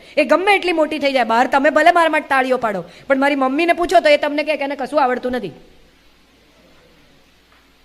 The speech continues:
કારણ કે એને માટે હું હજી શીખું જ છું, એને માટે હજી હું બચ્ચું જ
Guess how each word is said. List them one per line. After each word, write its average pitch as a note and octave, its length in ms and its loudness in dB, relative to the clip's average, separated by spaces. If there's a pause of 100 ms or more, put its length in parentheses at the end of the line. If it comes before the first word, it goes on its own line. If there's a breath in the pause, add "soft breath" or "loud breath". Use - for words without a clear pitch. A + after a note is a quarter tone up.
(420)
કારણ F4 240 4
કે F#4+ 160 6
એને F4 140 2
માટે F#4+ 300 2
હું F#4+ 160 4
હજી F4 140 0
શીખું F#4 360 0
જ G#4+ 160 -10
છું, A3+ 200 -6 (160 loud breath)
એને D4 180 2
માટે E4+ 280 2
હજી D#4 140 4
હું D#4+ 120 -2
બચ્ચું D#4+ 380 2
જ F#4 40 -10